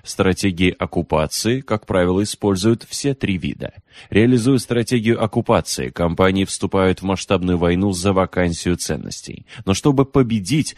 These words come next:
им необходимо произвести комбинированную революцию,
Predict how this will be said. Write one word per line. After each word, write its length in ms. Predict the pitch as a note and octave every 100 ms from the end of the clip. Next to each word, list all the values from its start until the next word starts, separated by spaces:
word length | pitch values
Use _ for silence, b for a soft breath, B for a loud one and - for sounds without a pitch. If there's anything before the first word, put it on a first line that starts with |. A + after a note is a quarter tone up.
| B
им 200 | G2+ B2+
необходимо 560 | B2 - A2+ G#2 B2 B2+
произвести 760 | A#2 A2+ F2+ G#2 G2 - B2
комбинированную 840 | - A#2+ G#2+ G#2+ G#2+ G#2 G2 G2+ F#2+
революцию, 600 | F2+ F#2 A2+ - A#2+